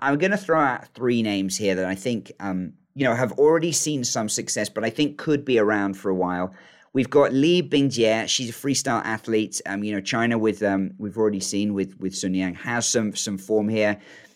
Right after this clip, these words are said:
She's done very, very well at the world level. Jiang Yufei, uh, in, in, um, i-, in butterfly performed very, very well. Got a, um, you know, gold medal in, in Tokyo at the Olympics, but I think she's still young enough that she could still dominate.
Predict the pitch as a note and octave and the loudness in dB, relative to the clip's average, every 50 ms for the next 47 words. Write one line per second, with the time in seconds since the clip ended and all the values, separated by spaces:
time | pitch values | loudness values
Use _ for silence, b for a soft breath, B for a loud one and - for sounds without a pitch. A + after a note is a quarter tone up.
0 | B B B - - - - D3 D3 C#3+ D3 C#3 C3 B2 A2 A#2+ A#2 A#2 G#2+ A2 | B B B -6 -2 2 2 2 4 4 4 2 4 4 4 4 4 4 4 2
1 | G#2+ G#2+ G2+ G#2 A2 G#2+ G#2+ G#2 G2+ - - G#2+ - G#2 G2+ G#2+ G#2+ G#2 G2 F#2 | 2 2 2 2 2 2 2 2 2 0 -2 -4 -2 0 2 4 4 4 4 4
2 | A2 A2+ A2 G2+ A2 G#2 G#2 F#2 B B B B B B - C#3 C#3 D3 D#3 D#3+ | 2 2 2 4 4 4 4 4 B B B B B B 2 4 4 4 4 4
3 | D#3+ D3 - - D3 C#3 C#3+ D3 D#3 E3 D#3+ D#3 - - A#2 A#2 A2 G#2+ - A#2+ | 2 0 2 4 4 4 6 4 4 2 0 -4 -4 0 2 2 2 2 2 2
4 | B2 A#2+ A#2+ A2+ - - A2+ A2+ A2 A2 G#2+ G#2+ G#2 G2+ G2+ F#2+ - _ _ _ | 0 2 0 -2 -4 -6 -6 -4 -4 -2 -2 -2 -4 -4 -6 -8 -10 _ _ _
5 | _ _ _ _ _ _ _ _ - - - A2+ A2 A2 G#2+ - A2+ A2+ A2 G#2+ | _ _ _ _ _ _ _ _ -8 0 2 4 4 4 4 4 2 2 2 4
6 | - A2+ A2+ A#2 A2+ - - A#2+ A2+ A2+ A2+ A2+ - - - - G#2 - - A#2+ | 2 4 4 2 2 2 2 2 2 4 2 2 0 -2 -6 -10 -6 0 2 2
7 | A2+ G#2+ F#2+ F#2+ F#2+ - C3 B2+ C3+ C#3 C#3+ A#2+ A#2 G#2 G2 F#2+ F#2+ F#2 F2+ F2 | 2 2 -2 -4 -2 2 4 4 6 4 4 4 4 2 4 4 2 2 0 2
8 | G#2+ A2 G#2+ G#2 F2+ - F#2+ G2 F#2+ F#2+ F#2+ F#2+ F#2+ - A2 G2+ F#2+ F#2 F#2+ F#2+ | 4 4 4 4 2 0 -2 -2 -2 -2 -2 -4 -4 -4 -4 -2 -2 -2 -2 -2
9 | D#2+ F#2 - G#2+ G#2 G#2+ G#2 G#2+ G#2 G2+ G2+ G2 - G#2 G2+ F#2+ F#2+ - - G2 | -4 -6 -2 2 2 2 2 2 2 2 2 2 2 0 -2 -4 -4 -6 -6 -4
10 | F#2+ F#2+ F#2+ A2+ G2+ F#2+ F#2+ - F#2+ F2 D#2 F2+ F#2 F#2 G2+ G2 G2 A#2 G2 D#2+ | -4 -4 -2 0 -2 -2 0 0 -2 -2 -2 -2 -2 -2 -2 -2 -2 -4 -4 -6
11 | - - - G2+ G2+ G2+ - - A#2 G2+ - - G#2+ - - A2+ G#2 G#2 G#2 G2+ | -6 -4 -2 0 0 0 0 0 -4 -2 -2 -4 -4 -2 0 0 2 2 2 2
12 | G2 G2 G2 G2 F#2 F#2+ - - - - - A2 G2 - A2 F#2+ - - - G2+ | 2 0 0 -2 -2 -4 -6 -6 -6 -4 -4 -4 -6 -6 -6 -8 -6 -2 0 0
13 | F#2+ E2 G#2 F#2+ F#2+ F#2+ F#2+ F#2+ F#2+ F#2+ | 2 2 0 0 2 0 0 0 -2 -4